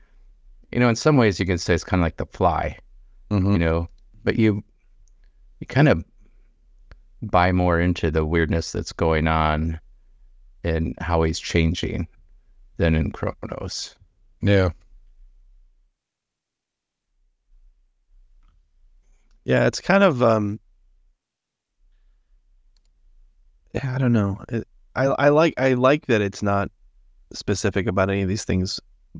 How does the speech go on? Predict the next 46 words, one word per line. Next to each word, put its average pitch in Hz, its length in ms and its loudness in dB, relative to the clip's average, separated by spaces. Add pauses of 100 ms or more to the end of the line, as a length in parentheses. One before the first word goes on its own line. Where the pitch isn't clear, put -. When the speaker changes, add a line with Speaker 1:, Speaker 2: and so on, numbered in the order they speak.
Speaker 3:
but 98 260 4 (1500)
yeah, 110 240 2
it, 101 160 -2
it 107 160 -4
le-, 117 120 0
kinda 123 220 4
leaves 104 300 0
you 98 240 0
to, 90 300 -2 (140)
to 101 140 -2
figure 104 220 0
things 95 220 -4
out 92 120 0
on 92 40 -4
your 98 220 -4
own. 98 200 -2 (560)
I, - 220 -2
and 135 160 0
I 123 100 0
don't 160 200 2
think 151 160 -6
this, - 260 -6 (340)
there's 151 140 -2
nothing, 156 300 2
like, 98 260 -2
wrong 117 440 2
with 101 200 -6 (420)
the 92 80 -8
storytelling. 104 720 0
I 123 80 -2
don't 127 160 2
think 104 120 -8
this 110 160 -4
is 101 100 -4
a 104 40 -2
movie 107 220 2
we 101 100 0
can 98 380 -2
really 101 180 0
nitpick, - 680 -4 (240)
and 101 180 0
which, 104 180 -2 (100)
which - 200 -4
is 90 80 -4
probably 101 280 0
why 90 340 -4